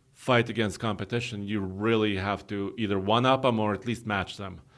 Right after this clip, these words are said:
on a lot of things. Uh, this Rebel will tow over sixteen thousand pounds, because that's one of the kind of things that the Power Wagon cannot do.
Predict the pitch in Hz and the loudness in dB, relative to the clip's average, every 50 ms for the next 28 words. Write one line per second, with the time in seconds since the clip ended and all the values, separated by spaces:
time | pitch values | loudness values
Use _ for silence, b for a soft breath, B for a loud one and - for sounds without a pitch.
0 | b b b b 113 107 98 95 95 98 98 92 - - 101 95 90 - - B | b b b b -6 -4 -4 -2 -2 -2 -2 -4 -6 -6 -8 -8 -8 -8 -12 B
1 | B B B B B - 113 110 113 110 117 117 - 135 139 143 147 139 120 117 | B B B B B -2 0 2 2 2 0 0 2 2 4 4 4 4 4 4
2 | 131 127 131 135 135 127 104 - 120 117 123 120 123 - 117 - - 113 110 98 | 2 2 4 4 6 6 8 8 6 6 4 2 0 -4 -8 -6 -4 -4 -2 2
3 | 113 104 101 98 92 98 90 95 98 95 101 120 135 - - B B B B B | 2 4 4 2 0 -4 -4 -2 0 0 0 0 -2 -6 -12 B B B B B
4 | - 110 - 117 98 104 117 113 117 117 110 117 117 113 113 110 95 104 107 104 | -12 -4 -2 -2 2 2 2 0 0 0 2 2 2 4 2 0 0 0 0 0
5 | 101 101 98 95 92 - - - _ _ _ _ _ _ _ - 120 107 98 - | 2 0 0 -2 -4 -8 -12 -20 _ _ _ _ _ _ _ -6 -4 -4 -2 0
6 | 113 113 98 92 107 101 - - - - 101 107 110 107 110 110 98 104 95 87 | 0 0 0 0 -2 -2 -2 -6 -8 0 4 4 6 6 4 4 2 0 -4 -4
7 | 95 92 95 95 104 101 113 131 151 185 180 | -6 -4 -4 -4 -4 -4 -4 -4 -4 -4 -6